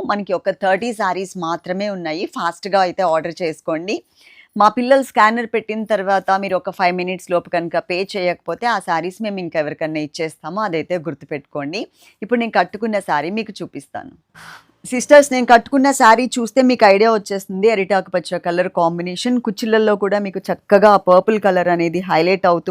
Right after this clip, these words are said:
మంచిగా కనిపిస్తుంది. కలర్ కాంబినేషన్ మెయిన్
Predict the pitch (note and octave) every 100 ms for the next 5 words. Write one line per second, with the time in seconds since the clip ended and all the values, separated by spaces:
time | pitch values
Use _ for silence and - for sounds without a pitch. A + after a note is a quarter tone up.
0 | E3+ E3 - G#3+ G#3 E3+ D#3+ E3+ - E3
1 | E3+ A#3+ - - - _ A3+ B3 C#4+ C#4+
2 | A3 G#3+ G#3+ G3+ A3+ G#3+ F3+ F3